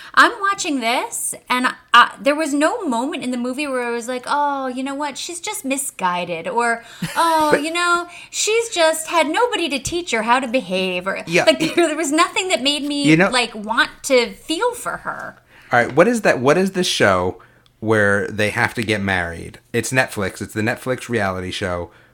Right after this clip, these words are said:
Speaker 2: where it's, it's the one where they meet behind the,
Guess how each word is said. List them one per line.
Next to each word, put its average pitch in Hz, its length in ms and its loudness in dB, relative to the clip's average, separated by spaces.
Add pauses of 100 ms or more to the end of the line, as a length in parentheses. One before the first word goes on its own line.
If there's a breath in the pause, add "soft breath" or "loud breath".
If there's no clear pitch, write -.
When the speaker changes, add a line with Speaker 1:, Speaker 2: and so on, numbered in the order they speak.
Speaker 2:
where 95 580 0
it's, 110 160 -8
it's - 440 -10 (420)
the 123 80 -4
one 135 280 2
where 135 180 2
they 113 420 -2 (180)
meet 113 460 -4
behind 113 480 0
the, 107 200 -2